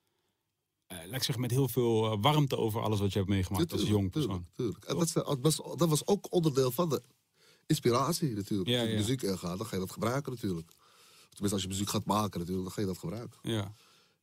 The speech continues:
Speaker 2: En, eh, ja.
Speaker 1: Waar, waar komt dat vandaan in jou, denk je? Dat je, dat je, zeg maar, de, dat je in ieder geval ogenschijnlijk een heel optimistische kijk hebt op alles. Of is dat niet zo?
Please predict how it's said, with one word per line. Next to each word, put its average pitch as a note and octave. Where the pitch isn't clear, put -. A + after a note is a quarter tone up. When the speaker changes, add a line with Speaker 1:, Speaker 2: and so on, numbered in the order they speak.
Speaker 2:
En, D2+
eh, -
ja. F#2+
Speaker 1:
Waar, F3+
waar F3
komt E3+
dat D3
vandaan C3
in G#2+
jou, G2
denk F#2
je? F#2+
Dat G2+
je, A2
dat G#2+
je, A2
zeg G2+
maar, G#2
de, G2+
dat A#2
je -
in B2
ieder C3+
geval A#2
ogenschijnlijk C3
een C3
heel A#2
optimistische A2
kijk B2+
hebt G#2
op F#2+
alles. F#2+
Of B2
is C3
dat G#2+
niet G2
zo? F2+